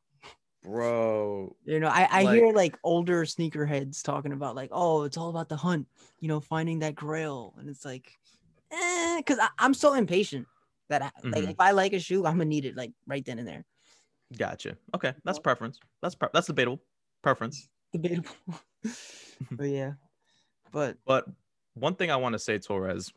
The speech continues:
Speaker 1: and what
Speaker 2: Mm-hmm.
Speaker 1: I'm, like, is one of the biggest things, and I, it gets a lot of people mad, especially, like, in the household.
Speaker 2: Mm-hmm.
Speaker 1: Where do you store your shoes?
Speaker 2: Where do I <laughs> Yeah, no, my mother, like,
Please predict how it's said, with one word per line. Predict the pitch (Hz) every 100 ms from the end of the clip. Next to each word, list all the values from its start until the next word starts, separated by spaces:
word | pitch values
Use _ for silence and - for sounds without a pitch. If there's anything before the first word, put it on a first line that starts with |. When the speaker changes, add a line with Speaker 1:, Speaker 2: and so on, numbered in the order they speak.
| - 117
Speaker 1:
and |
what | 113
Speaker 2:
Mm-hmm. | 113
Speaker 1:
I'm, | 104 104
like, | 107 98 - - _ _ _ _ _ _ -
is | 110
one | 123
of | 123
the |
biggest | 104 117 113 104 -
things, | 107 95 92 - - _ _ -
and | 120
I, | 117
it | 139
gets | 175 170
a |
lot | 147 135
of | 131
people | 113 104
mad, | 101 104 120 - _ -
especially, | 117 123 110 117
like, | 107 101
in | 113
the |
household. | 104 113 - 127 151 - _ _ -
Speaker 2:
Mm-hmm. | 175 185 - _ _ _ _ _ _ -
Speaker 1:
Where | 113 131 202
do | 196
you | 156
store | - - 135 127
your | 113 104
shoes? | - 101 87 - - _ _ _ _ _
Speaker 2:
Where | 156 156 160
do | 160 135
I | - 160
<laughs> | - - - _ _ - 185 165
Yeah, | 147 143 -
no, | 147 139 98 -
my | 147 147 156 160
mother, | 147 143 151 156 156 -
like, | 131 120 120